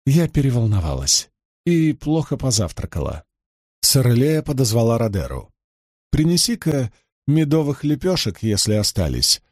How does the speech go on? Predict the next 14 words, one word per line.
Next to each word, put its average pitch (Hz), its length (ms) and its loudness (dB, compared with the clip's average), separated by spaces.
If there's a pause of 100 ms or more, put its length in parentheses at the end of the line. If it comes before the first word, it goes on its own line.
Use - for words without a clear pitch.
(120)
сыру 147 640 0
и 147 100 0
фруктов. - 680 -8 (360)
Любых, 185 360 2
какие - 320 0
найдёшь». 104 580 -2 (600)
Ткнув 196 460 0
Эгвейн 143 440 0
в 95 140 -6
бок, 170 320 -4 (280)
она 135 260 2
с - 100 -4
усмешкой 123 540 -2
добавила: 69 680 -4